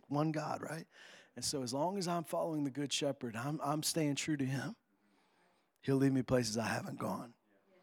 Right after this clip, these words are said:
He'll speak things I wasn't willing to hear, not even able to bear before. I'm gonna be able to trust it.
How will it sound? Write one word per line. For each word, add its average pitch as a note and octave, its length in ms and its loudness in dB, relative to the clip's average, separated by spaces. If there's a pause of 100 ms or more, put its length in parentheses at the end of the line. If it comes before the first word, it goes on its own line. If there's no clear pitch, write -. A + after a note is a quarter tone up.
(280)
He'll B2+ 140 -4
speak - 320 2
things D3 300 0
I C3+ 120 4
wasn't C#3 340 0
willing D3 300 0
to D3 60 0
hear, D3 280 0
not E3+ 240 6
even F#3+ 320 2
able F#3+ 280 2
to F#3 100 0
bear D#3+ 460 6
before. A2 580 -10 (1600)
I'm - 200 -2
gonna D#3+ 120 2
be D3+ 140 4
able C3 160 0
to B2+ 60 -6
trust - 400 -4
it. - 100 -18